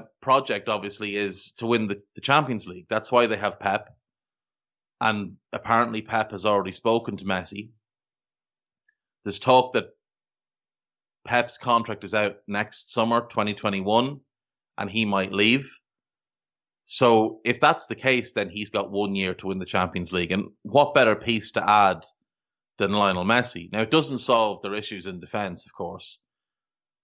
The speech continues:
But if they can get him without overpaying, now they'll overpay on the wages because the wages are going to be astronomical no matter where he goes. Unless he decides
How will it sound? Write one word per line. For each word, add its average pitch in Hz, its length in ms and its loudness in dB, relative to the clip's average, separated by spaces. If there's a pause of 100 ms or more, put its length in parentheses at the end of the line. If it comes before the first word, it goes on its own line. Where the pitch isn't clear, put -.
(540)
But 117 80 4
if 120 140 2
they 131 80 4
can 120 180 -4
get 143 240 4
him 165 120 -2
without 120 340 0
overpaying, 101 800 -4
now 101 120 -4
they'll 117 140 4
overpay 131 460 2
on 95 140 -2
the 90 60 -4
wages 90 420 -4
because 82 480 -8
the 98 80 0
wages 113 420 4
are 101 80 0
going 95 280 -2
to 82 100 -16
be 87 380 -6 (380)
astronomical 95 920 0
no 98 140 -2
matter 95 220 2
where 101 260 4
he 95 80 -2
goes. - 500 -10 (380)
Unless 160 340 6
he 180 80 0
decides 120 680 0